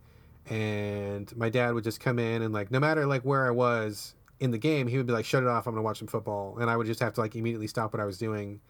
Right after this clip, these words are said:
and let him have the T V, you know, at the time when we shared a T V. Or, like, later on, when I had my own T V, when I was older, I would be like, "Oh, Dad, check out this new game, come play with me." And he'd be like, "Nah." Like, would never do it. So, like, in my entire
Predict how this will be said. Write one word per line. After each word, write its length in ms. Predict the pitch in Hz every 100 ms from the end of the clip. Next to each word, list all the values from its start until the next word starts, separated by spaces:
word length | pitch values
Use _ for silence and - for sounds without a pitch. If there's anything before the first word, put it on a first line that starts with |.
| - - _ -
and 140 | 113
let 140 | 113
him 60 | 107
have 160 | 104 98
the 60 |
T 180 | - 117
V, 320 | 131 117 107
you 140 | 135 120
know, 80 |
at 80 | 101
the 60 | -
time 200 | 110 104
when 100 | 98
we 60 |
shared 240 | 95 135 131
a 20 |
T 140 | 107
V. 180 | 98 95
Or, 120 | 95 131
like, 120 | 131
later 260 | 147 135
on, 200 | 180 190
when 120 | 135 117
I 40 |
had 220 | 117 160
my 80 | 131
own 100 | 107
T 160 | - 107
V, 180 | 180
when 100 | 139
I 40 | 107
was 80 | 107
older, 400 | 240 147 110 110 _ - - - - - -
I 120 | 131
would 80 | 135
be 100 | 127
like, 140 | 120 208
"Oh, 180 | 240
Dad, 280 | 185 240 196
check 140 | 160 190
out 80 |
this 120 | 180 -
new 100 | 196
game, 220 | 185 165
come 160 | 185
play 160 | 156 202
with 100 | 170
me." 180 | 139 123
And 100 | 123
he'd 80 | 143
be 60 |
like, 120 | 123
"Nah." 220 | 104 101 101 - _ _ _ _
Like, 160 | 139 139
would 100 | 202
never 240 | 220 208
do 200 | 180 208
it. 140 | 113 113
So, 100 | 131
like, 260 | 175 170
in 60 | 170
my 100 | 175
entire 540 | 170 233 233 208 190